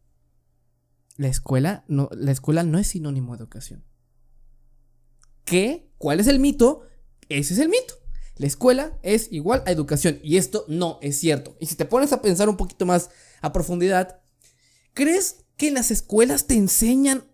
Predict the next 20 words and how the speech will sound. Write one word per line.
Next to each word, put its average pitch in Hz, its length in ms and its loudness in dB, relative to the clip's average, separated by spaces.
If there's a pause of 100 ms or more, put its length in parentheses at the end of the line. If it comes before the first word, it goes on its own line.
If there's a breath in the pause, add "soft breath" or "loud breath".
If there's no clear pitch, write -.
(540 loud breath)
much-, 226 420 4
eh, 185 240 0
cosas 247 400 2
para 208 220 0
tener 185 220 -2
éxito 214 300 -4
en 165 80 -4
la 131 100 -6
vida. 139 300 -4 (240 loud breath)
Te 247 60 0
enseñan 349 320 0
a 302 100 -2
cómo 311 220 0
ser 302 120 0
un 277 100 0
buen 262 240 2 (240 loud breath)
trabajador 220 760 2
y 156 60 -8
cómo, 240 440 -2
este, 180 720 -4